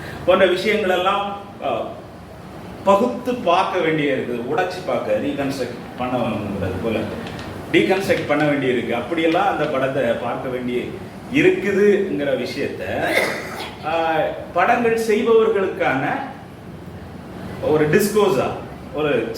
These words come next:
சிந்தனையாக நம்ம முன்னால வைக்க வேண்டிய தேவையும் இருக்கு. அப்போ அந்த விஷயங்கள் எல்லாம் சேரும்போது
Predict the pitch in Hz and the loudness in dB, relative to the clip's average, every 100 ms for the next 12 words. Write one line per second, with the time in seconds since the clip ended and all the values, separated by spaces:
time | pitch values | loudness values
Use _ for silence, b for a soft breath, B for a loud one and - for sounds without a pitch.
0 | 190 202 196 170 143 170 - 147 131 113 | -4 0 2 2 2 2 0 2 0 0
1 | 107 - 135 143 143 120 104 - - - | -2 -4 -2 0 2 2 0 -2 -6 -12
2 | - - 139 165 170 165 160 143 127 117 | -14 -2 2 4 4 4 2 0 0 0
3 | 117 113 104 104 - - - - - - | 0 -2 -6 -8 -10 -14 -14 -16 -16 -16
4 | - - 127 - - - 180 214 214 214 | -14 -6 -4 0 0 2 4 4 4 4
5 | 214 208 202 190 202 226 220 196 208 214 | 2 2 0 0 0 0 0 0 2 2
6 | 143 113 117 131 | 2 0 0 -2